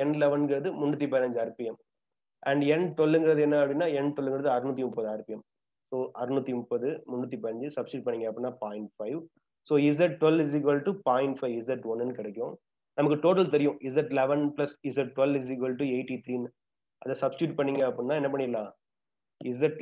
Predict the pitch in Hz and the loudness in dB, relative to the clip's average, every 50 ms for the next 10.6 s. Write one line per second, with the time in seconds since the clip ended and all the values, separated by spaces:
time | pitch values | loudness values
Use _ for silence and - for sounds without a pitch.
0 | 123 120 120 120 135 139 135 127 123 123 120 117 113 113 117 113 104 104 107 101 | -4 -2 0 0 0 0 0 0 0 0 -2 -2 -4 -4 -6 -6 -6 -8 -10 -10
1 | 101 - - 104 107 107 131 175 175 - - 123 117 113 131 123 104 - - 127 | -12 -14 -12 -10 -6 -6 -6 -6 -6 -8 -10 -10 -10 -6 -8 -8 -8 -8 -6 -4
2 | 131 131 123 113 110 110 107 104 104 95 98 104 135 165 - _ _ _ - 110 | -4 -2 -2 -2 -2 -4 -4 -6 -6 -8 -8 -8 -8 -10 -10 _ _ _ -12 -10
3 | 107 101 101 98 - - 101 98 - - - _ _ _ _ _ _ _ - - | -10 -10 -10 -12 -12 -12 -12 -12 -12 -14 -16 _ _ _ _ _ _ _ -10 -8
4 | 139 139 156 170 165 160 139 135 135 139 143 135 131 135 135 135 127 123 123 - | -2 2 2 2 2 2 2 2 4 4 4 2 2 2 2 2 0 -2 -2 -4
5 | 113 113 - 117 117 135 170 180 - _ _ _ _ _ _ - 151 147 151 - | -4 -4 -4 -6 -6 -6 -6 -8 -12 _ _ _ _ _ _ -8 -8 -8 -8 -6
6 | - 175 165 151 151 - - 165 156 - - 151 127 123 123 135 131 127 - - | -2 -2 -2 -2 -2 -4 -8 -8 -8 -8 -6 -2 -2 -2 0 0 0 -2 -2 -4
7 | - - 120 120 - - 170 - - - 127 127 120 131 143 131 - - - 127 | -8 -8 -8 -8 -6 -8 -8 -8 -8 -10 -10 -6 -2 -2 -2 -2 -2 -4 0 0
8 | 135 139 135 123 127 131 127 127 120 120 - - 117 120 120 135 170 165 - _ | 0 2 0 0 0 0 0 -2 -4 -4 -4 -4 -4 -4 -6 -6 -6 -8 -10 _
9 | _ - 131 131 135 135 139 127 - - 110 104 113 131 123 104 104 104 104 101 | _ -6 -4 -4 -4 -6 -8 -8 -8 -8 -8 -6 -6 -4 -4 -6 -6 -8 -10 -12
10 | - - - 117 - - 101 98 - - 98 101 | -12 -10 -12 -12 -12 -12 -16 -16 -16 -16 -18 -18